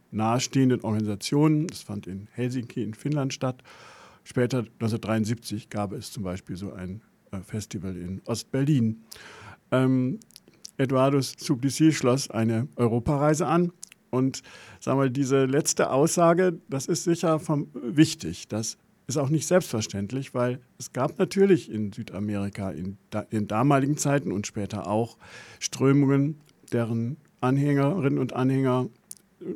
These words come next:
de-, keine Möglichkeit sahen, Veränderungen ohne Bewaffnung zu erreichen. Also das, ähm, diese Tendenzen waren da und Eduardo Suplicy ging einen ganz anderen Weg,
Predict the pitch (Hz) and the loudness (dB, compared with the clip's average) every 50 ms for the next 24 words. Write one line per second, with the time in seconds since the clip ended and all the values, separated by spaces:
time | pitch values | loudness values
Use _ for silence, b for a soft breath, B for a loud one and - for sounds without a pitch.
0 | 277 262 170 143 117 - - - - 143 135 139 147 147 143 165 180 180 202 170 | -10 -4 -2 -2 -2 -2 -6 -6 -2 0 2 4 6 8 8 8 8 8 6 4
1 | - - 151 131 113 - 135 120 117 120 123 127 123 - - _ - - 123 82 | 6 4 4 4 4 4 2 4 4 4 2 2 0 -4 -8 _ -6 -4 -2 -2
2 | 107 127 135 139 120 117 127 127 127 127 127 120 - _ _ 131 127 131 139 143 | 0 0 0 0 0 0 -2 0 -2 -2 -4 -6 -10 _ _ 0 2 4 4 4
3 | 135 131 127 160 170 - - 127 123 117 139 160 156 - 196 165 139 123 110 107 | 4 2 2 0 -4 -6 -4 -2 0 2 2 0 2 2 4 4 4 4 2 0
4 | - - - 147 - 98 92 87 87 87 90 92 - 98 90 92 B B B B | -4 -6 -6 -4 -4 -4 -4 -2 -2 -2 -4 -4 -4 -6 -8 -8 B B B B
5 | B B B B B B B - 110 110 120 117 110 110 107 - _ - 113 117 | B B B B B B B -2 -2 0 0 0 0 0 -2 -6 _ -4 -4 -2
6 | 120 - - - - - _ - 127 127 123 117 117 120 120 127 - _ - - | -2 -4 -6 -8 -10 -12 _ -2 -2 0 0 0 -2 -2 -4 -4 -8 _ -6 -4
7 | 131 123 135 127 - - 139 123 120 127 127 131 131 - 139 123 110 127 135 147 | -2 -2 -2 -2 -2 0 0 2 4 4 2 2 2 0 -2 0 2 2 4 4
8 | 160 151 - 120 120 131 151 170 139 123 156 127 - b b b _ _ _ _ | 4 4 4 4 4 4 4 2 2 0 -2 -4 -6 b b b _ _ _ _
9 | _ _ - 123 117 123 127 135 143 139 156 - - - 147 - 160 156 151 123 | _ _ -6 -4 -2 0 0 0 0 -2 -4 -6 -6 -6 -4 0 0 0 0 0
10 | 123 139 143 143 - 110 139 139 135 139 143 - - - 139 147 160 185 180 185 | 0 0 0 0 0 0 0 2 2 2 2 0 0 2 6 8 8 10 10 8
11 | 185 180 175 175 185 196 190 - | 8 8 8 10 10 8 8 4